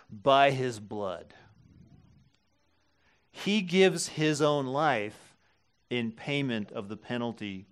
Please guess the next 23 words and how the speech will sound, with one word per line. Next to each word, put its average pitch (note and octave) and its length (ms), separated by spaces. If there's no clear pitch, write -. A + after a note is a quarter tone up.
we G#2 220
deserve, G2+ 560
because F#2+ 260
Romans A#2 380
six B2 240
twenty-three B2 500
says G2+ 360
the G2 120
wages C3 560
of E3 160
sin F3 400
is F#2+ 180
death. F#2+ 540
That's G2+ 320
what G#2+ 160
needs G2 240
to - 80
happen F#2+ 600
to G#2 80
turn G2+ 320
away F#2+ 240
God's F2 440
wrath. G#2+ 360